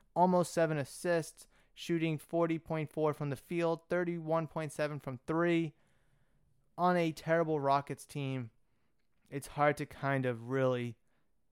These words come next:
play exceptionally, exceptionally well, right? Being on that kind of a team. Put him on the Celtics, I think he could blossom,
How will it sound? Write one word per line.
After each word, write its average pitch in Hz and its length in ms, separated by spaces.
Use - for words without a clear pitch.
play 120 640
exceptionally, 120 1080
exceptionally 123 760
well, 107 320
right? 117 280
Being 139 240
on 127 280
that 117 200
kind 117 220
of 110 80
a - 40
team. 127 340
Put 196 120
him 214 100
on 214 120
the 190 40
Celtics, 202 680
I 147 100
think 190 180
he 180 80
could 165 180
blossom, 170 540